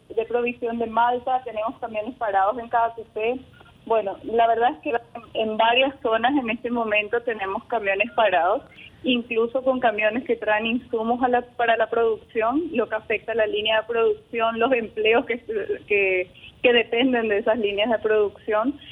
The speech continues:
Y, y realmente nosotros estamos hoy sujetos a la, a, prácticamente a la situación de los cierres, esperando las zonas que se liberan para pasar. Y bueno, con mucha imprevisibilidad a, a toda la cadena, tanto de producción como de distribución.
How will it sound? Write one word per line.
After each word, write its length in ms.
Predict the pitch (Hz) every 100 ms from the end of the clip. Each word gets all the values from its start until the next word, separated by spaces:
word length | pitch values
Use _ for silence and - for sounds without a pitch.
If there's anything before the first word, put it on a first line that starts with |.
| - - - -
Y, 480 | 247 233 226 220 -
y 120 | 247
realmente 760 | 233 233 254 262 254 285 294 311 285
nosotros 560 | 226 233 240 214 247
estamos 340 | 285 233 233 262
hoy 160 | 233 247
sujetos 520 | 254 - 226 240 285
a 80 | 262
la, 520 | 254 - 214 202 196
a, 80 | 196
prácticamente 640 | 214 220 247 226 220 233
a 40 |
la 140 | 240 262
situación 480 | 254 233 233 214 208
de 100 | 226
los 180 | 240 -
cierres, 500 | 254 226 214 233 269 -
esperando 720 | - 226 220 202 202 208 220
las 200 | 220 220
zonas 280 | 226 208 233
que 100 | 240
se 140 | 233 220
liberan 440 | 220 202 208 233
para 240 | 226 226
pasar. 520 | 226 220 - 208 220 311 - _ - - -
Y 220 | - 208 196
bueno, 240 | 196 190
con 160 | 214 214
mucha 280 | 220 269
imprevisibilidad 1040 | 254 247 262 262 269 269 262 240 202 214 - _ -
a, 440 | - 208 185 -
a 80 | 208
toda 180 | 202 214
la 140 | 226 233
cadena, 400 | 220 202 202 196
tanto 280 | 196 202 220
de 100 | 214
producción 760 | 233 226 214 - 233 233 240
como 240 | 240 233
de 120 | 233 233
distribución. 760 | 247 247 233 214 - 214 269